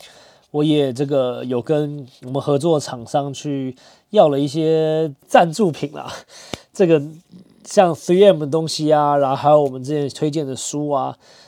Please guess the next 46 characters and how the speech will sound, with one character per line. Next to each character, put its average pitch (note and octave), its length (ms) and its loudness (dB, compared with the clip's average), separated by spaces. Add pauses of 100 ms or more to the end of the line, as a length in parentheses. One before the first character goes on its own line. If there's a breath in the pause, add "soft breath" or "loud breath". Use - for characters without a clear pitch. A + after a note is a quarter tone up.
这 - 140 -6
些 D#3+ 320 4
就 E3 160 -2
是 E3 180 -2
让 E3 220 4
我 C3 60 -8
们 B2 120 -8
来 B2 220 -6
给 A#2+ 380 -10
这 C3 100 -12
个 B2+ 60 -10
回 D3+ 160 -2
馈 E3 140 2
给 B2+ 200 -6
填 C3+ 220 -8
问 D#3 180 -6
卷 D3 160 -4
的 A#2+ 100 -10
一 B2+ 80 -8
个， B2+ 320 -6 (300 soft breath)
呃， C#3 140 -8
餐 D#3 160 -2
厅 D#3 120 -6
老 A#2+ 140 -6
板 A2+ 180 -10
吼。 - 160 -20 (380 soft breath)
那 A#3+ 100 2
所 G#3+ 140 6
以 - 20 10
我 D#3+ 240 6
那 F#3+ 120 0
个 D3+ 320 4 (160)
所 - 200 4
有 B3 80 10
填 D#3+ 180 -2
问 G3+ 140 2
卷 F#3 160 0
的 D#3 60 -2
老 C#3 140 0
板 D#3 140 2
们 B2 180 -8
呢， B2+ 180 -10
也 B2+ 100 -6
都 D#3+ 140 0
有 D#3 80 2
把， A2+ 380 -6